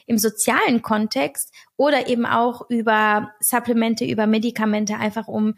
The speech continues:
um sich diesen, diesen Druck von den Schultern zu nehmen, alles alleine schaffen zu müssen, was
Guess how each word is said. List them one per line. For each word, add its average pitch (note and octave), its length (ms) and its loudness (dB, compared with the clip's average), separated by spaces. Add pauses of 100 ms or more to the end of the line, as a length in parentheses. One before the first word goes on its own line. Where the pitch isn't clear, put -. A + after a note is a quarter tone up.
(360)
um B3 400 2
sich A#3 460 -4
diesen, A3 340 -2
diesen A3 400 0
Druck A#3 400 -2
von B3 220 -2
den A#3 100 0
Schultern C4 420 -2
zu - 140 -2
nehmen, A#3+ 220 2
alles A3+ 260 0
alleine A3+ 640 2
schaffen - 400 -4
zu - 160 -8
müssen, G#3+ 400 -4 (300)
was A#3 240 2